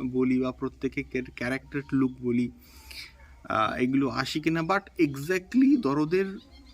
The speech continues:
রিলিজ ডেট সম্বন্ধে কোনো রকম আপডেট আসে কি না, এটাই mainly কিন্তু দেখার মতো বিষয়পত্র হবে। So তোমাদের কি মনে হয় যে দরদের কোনো রকম লুক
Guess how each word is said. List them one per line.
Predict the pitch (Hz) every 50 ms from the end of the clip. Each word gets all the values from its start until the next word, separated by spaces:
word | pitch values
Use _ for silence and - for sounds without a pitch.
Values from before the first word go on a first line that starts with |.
| - 131 117 107 110
রিলিজ | 131 143 147 180 196 196 180 175 170
ডেট | 202 208 196
সম্বন্ধে | - - 160 151 147 143 147 147 151 160
কোনো | 151 151 147 147 143
রকম | 143 139 - 160 165
আপডেট | 151 123 107 113 131 131 -
আসে | - - 127 - - 143
কি | - 156
না, | 160 170 160 -
এটাই | - 135 127 - 175 185 180
mainly | 165 147 143 143 147 165 165 156 -
কিন্তু | 151 151 147 - -
দেখার | - 104 - - 117
মতো | 113 120 123 139
বিষয়পত্র | 131 113 120 131 110 110 110 110 117 - - 113
হবে। | 107 101 90 104 - - - - - - - - - - - - - - - - - - - - - - - -
So | - 170
তোমাদের | 165 165 170 170 185 202 196 208 196 -
কি | - - 185
মনে | 170 165 160 160
হয় | 151 160 156 165 175 - - - - -
যে | 135 127 135 131
দরদের | 120 127 127 139 147 143 151 165 165 160 160
কোনো | 147 147 147 147
রকম | 151 147 147 - 165 160 160 165 160 - - - - -
লুক | 135 123 113 117 127 165 185 -